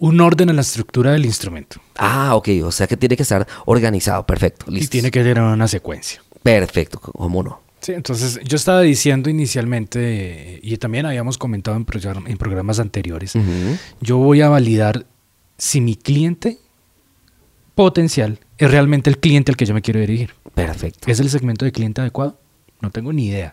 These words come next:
Speaker 2: O sea que si yo voy a, por ejemplo, montar una, una fábrica de, de ropa deportiva, eh, para jóvenes entre die-, dieciocho y cuarenta años,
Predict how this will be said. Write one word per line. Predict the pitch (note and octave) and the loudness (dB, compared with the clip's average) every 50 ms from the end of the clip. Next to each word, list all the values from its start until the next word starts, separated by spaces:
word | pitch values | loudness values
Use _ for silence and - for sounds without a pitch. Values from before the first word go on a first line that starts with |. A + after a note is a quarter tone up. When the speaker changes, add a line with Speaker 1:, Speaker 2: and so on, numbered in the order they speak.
| - | -2
Speaker 2:
O | - G#2+ | -2 0
sea | - - A#2+ | 2 2 2
que | - - | 2 0
si | C#3 D3+ C#3+ | 0 2 4
yo | B2+ A#2+ | 6 6
voy | A#2+ B2 | 8 8
a, | C3+ C#3+ C#3 | 6 6 6
por | - D#3 | 4 2
ejemplo, | C3 A2 A2 G2+ B2+ | 2 2 2 2 4
montar | C3+ C3 A#2 - A2 B2 | 4 4 4 4 4 4
una, | C3 C#3 | 4 4
una | C#3+ D3 D3+ - D3 C3+ C3+ C#3 D3 C#3 | 4 4 2 2 4 4 6 6 4 2
fábrica | - - D3 C#3+ C#3+ D3 C3+ - D3+ D3 C#3+ C#3 C3 A#2+ A2+ G2+ - - - - - - | 4 4 4 6 4 4 4 4 4 6 6 6 4 4 2 0 -2 -8 -20 -18 -4 -2
de, | G#2+ A2 A2+ A2 A2 F2+ G#2 | 2 4 6 6 6 4 2
de | G#2+ A2 G#2+ G#2+ A2 G#2+ G#2 G#2+ | 4 4 6 6 6 6 6 6
ropa | G#2+ C3+ C#3 C3+ D3+ D3 | 6 6 6 6 6 2
deportiva, | D3 C#3 - C3 A#2 A2 - A#2 A#2 A#2 A#2 A#2+ C3+ C3+ - - - - _ | 4 4 4 4 4 4 4 6 6 8 6 6 2 -2 -8 -20 -20 -20 _
eh, | - - A2 G#2+ G#2+ G#2 G#2 G2+ G2 F#2+ | -2 2 4 6 6 8 8 6 6 4
para | - G#2 G#2+ G#2 F2+ | 2 2 2 2 2
jóvenes | F#2 A2+ B2 C3 C3+ C3+ C#3 C#3+ C#3+ C3+ - - | 2 4 6 6 8 8 6 6 4 2 2 -6
entre | A2+ G#2 - G#2 G#2 | -8 -6 0 2 4
die-, | G#2 G#2 G#2 G#2 G2+ F#2+ F#2 | 4 4 4 4 2 2 0
dieciocho | G2 G2+ G#2 G2 - - - C3 C3 B2 - D3 | 0 0 0 0 0 4 4 4 4 4 2 -2
y | D3+ C#3+ B2+ | -2 -2 -4
cuarenta | - - A2+ G#2+ G2 A2+ B2+ C3+ - D#3 | -6 0 0 2 4 4 2 2 2 2
años, | C#3 B2+ B2 C#3 D3 - | 2 2 2 0 -4 -6